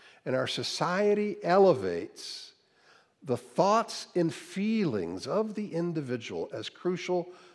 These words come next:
to personal identity instead of their createdness or God's order. And so we're left with this malaise that we have in our culture. And by the way, curbing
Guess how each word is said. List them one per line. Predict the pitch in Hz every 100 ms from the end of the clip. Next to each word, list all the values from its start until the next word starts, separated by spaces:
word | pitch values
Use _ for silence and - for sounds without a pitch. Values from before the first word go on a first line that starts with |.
| _
to | -
personal | - - 185 - 185 151
identity | 143 127 135 104 82 - - _ _ _ -
instead | 131 - - 233 240
of | 113 95 120 123 -
their | 135 139
createdness | 139 - 131 120 156 185 202 202 202 214 208 - - - _ _ _ _ _ _ _ _ _ _ _
or | 131 113
God's | 117 110 -
order. | 110 85 - - _ _ _ _ _ _ _ _ _ _ _ _ _ _ _ _ _ -
And | 123
so | - 120 107 101 - - _ _ _ -
we're | 135
left | 113 - 110
with | -
this | 98 -
malaise | 92 87 107 117 82 82 -
that | 90
we | 82
have | 107 95 90
in |
our | 82
culture. | - 127 131 - - _ _ _ _ _ _ _ - _
And | 135
by | 175
the | 185
way, | 135 - - - -
curbing | - - 190 254 196 92 82 92